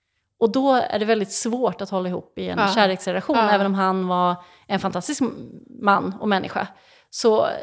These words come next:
Speaker 1: liksom, vi hade inte de värderingarna som vi delade liksom,
Speaker 2: Nej,
Speaker 1: längre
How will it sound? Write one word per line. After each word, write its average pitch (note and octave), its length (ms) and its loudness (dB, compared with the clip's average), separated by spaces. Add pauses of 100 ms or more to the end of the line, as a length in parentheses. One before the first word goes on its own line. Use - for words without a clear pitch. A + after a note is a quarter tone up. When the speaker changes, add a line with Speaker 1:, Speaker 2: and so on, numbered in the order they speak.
(140)
Speaker 1:
liksom, G#3+ 520 0
vi G#3 120 -4
hade A3+ 340 -2
inte A3+ 180 -4
de F#3 160 0
värderingarna F3 500 -2
som F#3+ 160 -6
vi F3 120 -2
delade F#3 520 -4
liksom, - 380 -8
Speaker 2:
Nej, G3+ 220 -4
Speaker 1:
längre E3+ 320 -2